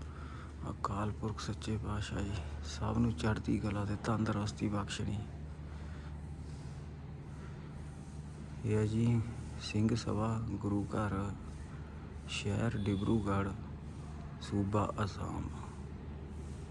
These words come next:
ਕਰੋ ਜੀ ਦਰਸ਼ਨ,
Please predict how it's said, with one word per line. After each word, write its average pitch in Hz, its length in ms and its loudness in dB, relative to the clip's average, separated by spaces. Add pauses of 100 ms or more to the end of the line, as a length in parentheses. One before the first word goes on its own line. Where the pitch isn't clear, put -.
(2500)
ਕਰੋ 113 240 6
ਜੀ 113 160 6
ਦਰਸ਼ਨ, 107 560 4